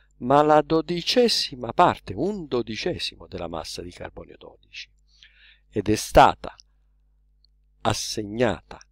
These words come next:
a questa massa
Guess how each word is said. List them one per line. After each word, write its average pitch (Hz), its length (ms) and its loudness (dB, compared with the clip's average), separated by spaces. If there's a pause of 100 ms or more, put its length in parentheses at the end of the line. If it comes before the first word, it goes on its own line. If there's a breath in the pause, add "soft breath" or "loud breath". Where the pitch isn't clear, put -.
a 95 280 -8
questa - 640 -16 (1080)
massa - 680 -8